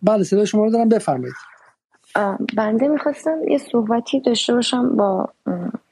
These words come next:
Speaker 2: کسایی که می‌گفتن که، ام، هنجار شکنی بوده و باید پاسخ می‌دادیم. ام، من سوالم فقط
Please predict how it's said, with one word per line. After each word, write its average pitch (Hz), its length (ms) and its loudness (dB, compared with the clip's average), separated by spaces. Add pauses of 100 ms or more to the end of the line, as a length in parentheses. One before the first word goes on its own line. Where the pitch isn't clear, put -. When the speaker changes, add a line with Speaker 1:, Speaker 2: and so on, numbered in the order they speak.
(200)
Speaker 2:
کسایی 190 440 -2
که 240 140 0
می‌گفتن 220 600 0
که، 214 380 2 (160)
ام، 180 260 0 (680)
هنجار 190 420 2
شکنی 190 520 0
بوده 220 240 0
و 190 160 0
باید 180 320 0
پاسخ 185 500 -2
می‌دادیم. 180 500 0 (180)
ام، 175 260 0 (120)
من 202 200 4 (140)
سوالم 214 420 2
فقط 196 320 -2